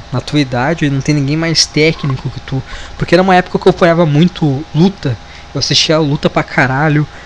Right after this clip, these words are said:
Eu tinha um Twitter onde eu postava notícias sobre M M A. Eu, era um Twitter que tinha repórteres de fora do país, de site americano que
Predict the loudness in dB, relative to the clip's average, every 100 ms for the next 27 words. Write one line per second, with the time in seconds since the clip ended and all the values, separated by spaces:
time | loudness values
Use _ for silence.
0 | -14 -4 -2 2 4 4 4 4 6 4
1 | 2 2 0 -2 -2 2 2 2 0 0
2 | 0 0 2 0 0 2 2 2 2 2
3 | 0 -2 -6 -14 -18 -16 -16 -18 -14 -4
4 | 0 0 2 2 2 0 2 2 2 0
5 | 2 4 4 4 0 -6 -18 -20 -12 -2
6 | 2 4 4 4 2 -2 -8 -20 -20 -20
7 | -20 -20 -20 -20 -20 -20 -20 -20 -20 -20
8 | -20 -18 -18 -18 -4 0 2 6 4 4
9 | 2 0 -2 -4 -2 4 6 6 2 0
10 | 0 0 0 -2 -2 0 0 0 0 0
11 | 0 0 0 0 -2 0 0 2 0